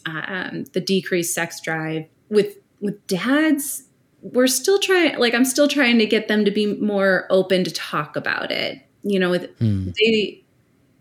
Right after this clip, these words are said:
Speaker 1: so for dads, they say that there's about ten percent of dads who have postpartum depression.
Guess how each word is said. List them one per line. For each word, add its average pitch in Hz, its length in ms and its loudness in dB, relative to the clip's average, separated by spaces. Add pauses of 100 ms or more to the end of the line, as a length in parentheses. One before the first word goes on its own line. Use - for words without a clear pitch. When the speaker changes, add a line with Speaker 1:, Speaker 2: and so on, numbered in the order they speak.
(140)
Speaker 1:
so 196 400 2
for 196 180 -2
dads, 214 680 0
they 190 140 2
say 196 320 0
that 175 440 0 (280)
there's 190 140 -2
about 180 260 -2
ten 220 320 -2
percent 202 480 -2
of 156 160 -6
dads 156 340 -4
who 170 80 -6
have 165 140 -6
postpartum - 480 -6
depression. - 760 -8